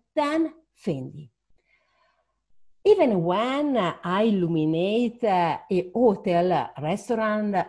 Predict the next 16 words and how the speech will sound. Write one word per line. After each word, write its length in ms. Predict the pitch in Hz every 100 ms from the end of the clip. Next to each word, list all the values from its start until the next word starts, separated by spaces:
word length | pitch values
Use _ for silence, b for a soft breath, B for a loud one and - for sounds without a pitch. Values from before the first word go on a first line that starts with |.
| -
or 220 | 170 175
bar, 480 | 165 147 127 139 180
I 140 | 233
have 500 | 311 277 302 226 - -
to 100 | 170
know 400 | 156 220 214 - _ _ - _ _ - _ _ _ - - _ _
always 440 | - 120 151 185 - - _ _
his 340 | 285 160 143
style, 520 | - 131 135 190 254 - _
his 260 | 202 151 -
needs, 360 | 151 175 214 - _
his 320 | - 190 -
trend, 420 | 196 180 208 254 - 208
and 320 | 226 277 302 -
his 240 | 190 151
guests 460 | 151 196 302 -